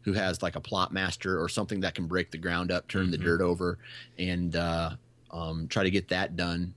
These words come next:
Speaker 1: before, you know, within the next couple weeks, 'cause I've already sprayed. I'd like to get it down. I bought lime, and, uh, I need to, uh, throw some of that out.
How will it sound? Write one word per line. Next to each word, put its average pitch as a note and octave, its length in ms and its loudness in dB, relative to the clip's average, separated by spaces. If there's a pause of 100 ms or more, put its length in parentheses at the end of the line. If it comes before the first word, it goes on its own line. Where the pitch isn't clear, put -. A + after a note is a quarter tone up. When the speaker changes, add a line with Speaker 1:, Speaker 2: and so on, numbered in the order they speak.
(100)
Speaker 1:
before, F2 760 2
you G#2 80 2
know, F#2+ 240 4
within D#3 260 6
the A2+ 80 8
next G#2+ 220 4
couple F2 320 -2
weeks, F#2+ 340 2
'cause F#2 140 -2
I've F#2 100 2
already F#2 200 4
sprayed. F#2+ 500 4
I'd F2 40 -2
like F2 180 0
to F2+ 80 -8
get F2+ 120 0
it - 80 -4
down. F2+ 420 0 (300)
I F2+ 60 -2
bought F#2 260 2
lime, F#2 520 2 (360)
and, F2 380 -2
uh, E2+ 260 0 (180)
I F2 40 -6
need F2+ 220 -2
to, E2+ 280 0
uh, E2 140 2
throw F#2+ 240 4
some F2+ 180 2
of E2 80 0
that F2+ 180 0
out. F#2+ 280 2